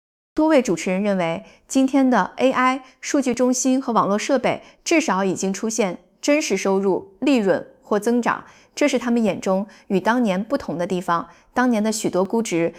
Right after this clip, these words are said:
则更多依赖点击量等指标。这是节目人物的总体判断，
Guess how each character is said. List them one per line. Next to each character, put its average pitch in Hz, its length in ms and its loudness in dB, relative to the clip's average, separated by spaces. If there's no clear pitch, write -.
则 208 140 0
更 226 240 0
多 208 180 0
依 226 160 -2
赖 214 160 2
点 185 240 -2
击 208 140 -2
量 220 200 0
等 180 160 -6
指 175 120 -6
标。 165 280 -4
这 277 100 -2
是 254 120 0
节 190 160 0
目 214 120 0
人 180 240 0
物 220 120 -2
的 180 100 0
总 175 260 -2
体 214 140 -4
判 170 240 -8
断， 170 240 -4